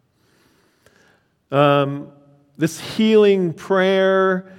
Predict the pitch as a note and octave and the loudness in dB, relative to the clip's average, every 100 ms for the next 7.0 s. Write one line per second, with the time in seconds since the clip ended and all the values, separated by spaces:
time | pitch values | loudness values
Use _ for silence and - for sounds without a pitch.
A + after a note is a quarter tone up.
0 | - - C#3 D3 F3+ G#3 G3+ E3+ - F3 | -16 -8 -4 0 2 2 0 -6 -4 -2
1 | E3+ E3+ B2 D3 A#2+ F#3+ G#3 F#3 D3+ D3+ | 0 0 0 -2 2 2 2 -2 -8 -6
2 | F3 F#3 D#3+ C#3+ D3 C#3 C#3 D#3+ D#3+ D3+ | -2 -2 -2 -2 0 0 0 -2 -2 -8
3 | D3 A#2+ A#2 F#2+ D3+ C3 B2+ - - _ | -8 -10 -10 -6 -6 -6 -14 -16 -20 _
4 | _ - C#3+ A2+ - - _ _ C#3 C#3 | _ -8 -6 -6 -10 -20 _ _ -10 -4
5 | F3+ G3+ F3 B2+ - - - _ _ _ | 0 2 2 -4 -16 -20 -20 _ _ _
6 | _ _ D#3+ G3 F#3+ F3 E3 D#3 D#3+ | _ _ 0 0 0 -2 -2 -2 -4